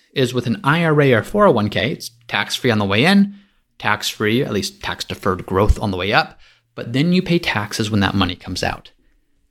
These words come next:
The benefit of the H S A is you're not paying taxes on the way out if you're using the money for qualified medical expenses. Now, a caveat to this, for the pre-tax dollar statement I made, there are two states that actually don't recognize H S As,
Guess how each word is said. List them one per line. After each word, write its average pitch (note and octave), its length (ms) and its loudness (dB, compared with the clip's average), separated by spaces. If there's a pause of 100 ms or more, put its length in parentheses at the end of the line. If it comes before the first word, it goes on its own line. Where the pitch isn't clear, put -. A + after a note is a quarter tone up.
The A#2 80 -10
benefit C#3 460 4
of C3+ 100 4
the C#3+ 100 4
H C3 220 4
S - 160 -2
A B2 100 4
is A#2+ 220 0
you're A#2 100 -2
not C#3+ 340 0
paying A#2+ 220 4
taxes A2+ 380 -2
on A2 100 -2
the A2 80 0
way G#2+ 180 0
out G#2 200 0 (340)
if C3 240 2
you're C#3+ 100 4
using B2 300 4
the A#2+ 60 4
money G2+ 240 2
for G2+ 140 -6
qualified G2 680 0 (100)
medical - 420 -6
expenses. - 720 0 (760)
Now, - 240 -4 (180)
a - 40 -2
caveat C#3+ 560 0
to E3+ 100 -2
this, E3 380 -2 (320)
for C3 100 2
the A#2+ 80 4
pre-tax C3+ 560 -2
dollar B2 300 2
statement C#3+ 300 -2
I C#3+ 40 2
made, D3+ 300 0 (300)
there C3 180 0
are C3+ 100 6
two F#3+ 320 2
states - 440 -2
that - 100 -4
actually B2+ 240 -2
don't A#2 180 -2
recognize C3+ 680 0
H C3+ 180 0
S C3+ 180 0
As, C3 340 -2